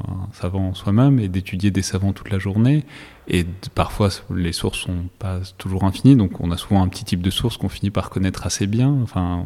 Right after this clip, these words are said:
on finit par être très spécialisé. Est-ce que vous vous sentez, euh, très proche ou très loin, une sorte de fraternité un peu à travers les âges et à travers... Euh, les configurations, euh, techniques, parce que ça,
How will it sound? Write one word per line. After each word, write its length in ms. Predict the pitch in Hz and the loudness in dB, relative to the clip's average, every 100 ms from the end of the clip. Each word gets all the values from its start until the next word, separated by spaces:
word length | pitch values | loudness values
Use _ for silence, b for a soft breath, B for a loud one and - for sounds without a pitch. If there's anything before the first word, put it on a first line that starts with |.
| - | -6
on 80 | - | -10
finit 220 | - 98 | -6 -4
par 120 | 95 | -2
être 100 | 90 | -2
très 160 | - 98 | -2 -6
spécialisé. 500 | - 107 101 101 151 | -4 -6 -2 -2 -2
Est-ce 540 | - - - - - | -6 -12 -18 -18 0
que 80 | - | 6
vous 180 | 147 127 113 | 6 6 2
vous 100 | 101 | 0
sentez, 600 | - - 95 - 110 110 | 0 0 0 2 4 4
euh, 320 | 98 98 98 - B B | 4 0 -2 -8 B B
très 160 | - 101 | -8 -6
proche 500 | - 104 147 165 - | 2 4 4 2 -2
ou 80 | 98 | -6
très 320 | - - 95 | -4 -2 2
loin, 580 | 92 95 107 131 147 131 | 4 4 6 8 8 6
une 120 | 98 | 2
sorte 180 | - 92 | 0 -2
de 60 | |
fraternité 680 | 92 - - 90 92 92 98 | -2 -2 0 2 2 2 2
un 140 | 92 92 | 2 2
peu 200 | - 95 | 0 0
à 40 | |
travers 320 | - 95 92 | 0 0 2
les 220 | 92 90 98 | 2 2 2
âges 240 | 95 92 | 0 0
et 40 | 87 | -2
à 60 | |
travers... 340 | - - 92 90 | -4 -4 -2 0
Euh, 260 | 90 90 92 B B B B - | -2 -2 -6 B B B B -6
les 100 | 95 | -4
configurations, 760 | - - - 92 85 90 - 95 | -2 -4 -2 -2 0 -2 -4 -2
euh, 480 | 90 90 90 90 92 | 0 0 -2 -2 -4
techniques, 520 | - - 104 127 - - | -6 -4 0 0 0 -8
parce 160 | - | -10
que 160 | - 85 | -8 -10
ça, 200 | - | -8